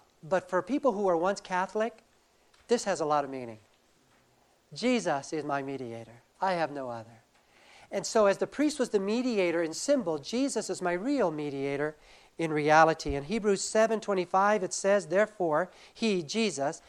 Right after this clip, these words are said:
is able to save to the" what? Now stop. Think about that word, uttermost.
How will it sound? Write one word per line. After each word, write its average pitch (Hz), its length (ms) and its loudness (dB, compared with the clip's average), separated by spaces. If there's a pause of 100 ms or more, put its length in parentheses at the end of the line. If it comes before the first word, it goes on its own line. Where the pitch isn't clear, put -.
(380)
is 175 260 -2
able 240 340 4
to 190 160 -4
save 220 520 2
to 214 120 0
the" 180 120 2
what? 180 420 0 (1200)
Now 196 60 -6
stop. - 300 -10 (340)
Think 302 160 -4
about 165 260 -4
that 160 200 -6
word, 156 420 -2 (960)
uttermost. 202 580 -2